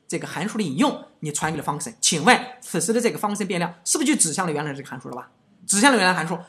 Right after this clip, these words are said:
那么我接下来就把字符串儿和这个指向你这一坨的这个地址，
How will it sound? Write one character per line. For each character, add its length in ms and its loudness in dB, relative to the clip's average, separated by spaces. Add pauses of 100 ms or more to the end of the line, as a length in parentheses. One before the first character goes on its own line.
(220)
那 120 10
么 120 8
我 140 10
接 140 4
下 120 8
来 140 8
就 160 2
把 680 6 (200)
字 120 2
符 100 2
串 200 10
儿 380 6
和 200 2
这 140 0
个 200 4
指 280 0
向 280 6
你 60 0
这 160 0
一 60 6
坨 140 -4
的 60 0
这 100 -4
个 60 -6
地 200 -2
址， 280 -4